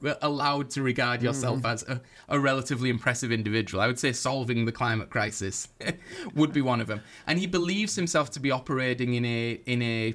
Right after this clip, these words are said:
Speaker 1: sort of post-hierarchy, post-capitalism kind of system.
Speaker 2: Sure.
Speaker 1: Now, I will grant you that he throws kind of temper tantrums and, and, and this post-hierarchy means I am at the top of the hierarchy and everyone else works in an open plan office.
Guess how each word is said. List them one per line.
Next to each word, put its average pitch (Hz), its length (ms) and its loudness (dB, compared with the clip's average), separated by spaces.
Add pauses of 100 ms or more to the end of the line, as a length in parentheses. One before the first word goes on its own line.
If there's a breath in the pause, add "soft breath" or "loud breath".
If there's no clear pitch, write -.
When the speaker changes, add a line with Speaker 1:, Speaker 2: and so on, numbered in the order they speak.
Speaker 1:
sort 123 240 -2
of 110 340 -2 (540 soft breath)
post-hierarchy, 127 1200 0
post-capitalism 120 1500 -2 (280 loud breath)
kind 117 220 2
of 113 60 -2
system. - 320 0
Speaker 2:
Sure. 120 80 2
Speaker 1:
Now, 135 140 2
I 151 80 4
will 170 140 4
grant 110 260 2
you 120 80 -2
that 120 120 -2
he 120 60 0
throws 131 500 -2
kind 120 220 -2
of 113 80 -2
temper 117 320 0
tantrums 110 680 0
and, 104 220 0 (320 loud breath)
and, 131 160 0
and 131 320 0
this 123 120 0
post-hierarchy 123 720 0
means 117 400 0 (320 loud breath)
I 135 140 4
am 131 120 4
at 120 60 -2
the 117 80 -4
top 120 240 -2
of 123 80 0
the 110 60 2
hierarchy 110 580 2
and 113 80 2
everyone 113 340 2
else 107 240 -2
works 113 340 0
in 117 120 2
an 110 80 4
open 107 340 0
plan 104 380 0 (320 loud breath)
office. 156 320 0